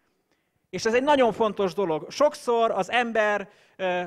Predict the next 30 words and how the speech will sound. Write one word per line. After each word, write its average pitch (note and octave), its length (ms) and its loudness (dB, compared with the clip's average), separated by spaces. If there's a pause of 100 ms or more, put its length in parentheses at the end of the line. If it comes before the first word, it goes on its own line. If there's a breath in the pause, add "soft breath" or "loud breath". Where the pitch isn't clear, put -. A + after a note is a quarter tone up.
(100)
addig A3 380 2
nem C#4 200 2
tud A#3 200 -4
eljutni A3+ 800 0
oda, A#3+ 180 6
hogy G#3 100 4
az F#3+ 100 0
Isten G#3+ 280 -4
természetfeletti G#3 840 0
erővel F#3 600 2
beavatkozzon G3 600 4
az D#3 140 -2
életébe, G#3 520 0
amíg F#3+ 300 0
nem C#4 160 2
fedezi D#3+ 440 -4
fel G3 440 0 (260 loud breath)
azt, F3 400 4
hogy D3 300 -2
igenis, D#3+ 440 0
egy C#3 120 -8
csomó F#3 280 2
mindenben D#3 540 -2
ő F3+ 140 8
a D#3 60 6
hibás. - 680 -4 (800)
Hogy F3+ 140 -4
ő B3 120 4
tehet E3+ 320 0
róla. D3 540 0